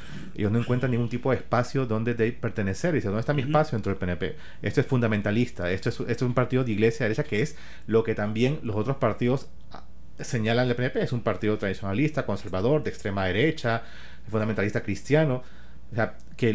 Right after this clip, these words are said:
Speaker 1: nunca ha sido esta la identidad de este partido. O sea, quizá, eh, en otros tiempos, o, o sí hay mucha gente de iglesia que cree en la estadidad y en, en el partido, pero esto es peligroso en una época donde los, los, este,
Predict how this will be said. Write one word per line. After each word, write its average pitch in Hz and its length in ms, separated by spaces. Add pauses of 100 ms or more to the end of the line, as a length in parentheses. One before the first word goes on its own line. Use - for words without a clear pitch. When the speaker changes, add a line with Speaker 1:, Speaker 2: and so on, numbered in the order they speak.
(100)
Speaker 1:
nunca 135 380
ha 131 60
sido 147 340
esta 98 220
la 98 80
identidad 95 380
de 98 60
este 92 160
partido. 87 440
O - 40
sea, 95 160
quizá, 101 440 (160)
eh, 101 240
en 98 60
otros 101 260
tiempos, 110 340
o, 107 220
o 101 80
sí 110 120
hay 120 100
mucha 101 200
gente 98 220
de 110 80
iglesia 92 220
que 110 120
cree 95 180
en 95 60
la 92 60
estadidad 92 460
y 107 100
en, 98 100
en 101 60
el 95 60
partido, 101 360 (500)
pero 101 300 (240)
esto - 480
es 110 180
peligroso 131 460
en 120 80
una 120 160
época 98 380 (440)
donde 98 300
los, 92 320 (680)
los, 104 320
este, 85 680